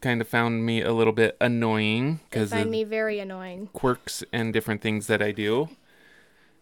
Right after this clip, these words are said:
Speaker 1: But, uh, for the most part, as it gets, as you get older, those things should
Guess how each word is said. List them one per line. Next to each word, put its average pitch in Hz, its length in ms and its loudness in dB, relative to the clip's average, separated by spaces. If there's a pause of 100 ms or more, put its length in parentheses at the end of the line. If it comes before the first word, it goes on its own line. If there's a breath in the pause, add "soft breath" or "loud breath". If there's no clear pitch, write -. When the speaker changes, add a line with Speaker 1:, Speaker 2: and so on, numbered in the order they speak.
(180)
Speaker 1:
But, 110 360 4
uh, 110 320 6 (180)
for 135 140 4
the 127 80 2
most 131 340 2
part, 123 400 6
as 139 180 4
it 139 80 2
gets, 139 240 0 (160)
as 139 240 2
you 127 120 0
get 113 200 4 (120)
older, 120 640 6 (100)
those 113 280 0
things 110 280 -2
should 113 720 4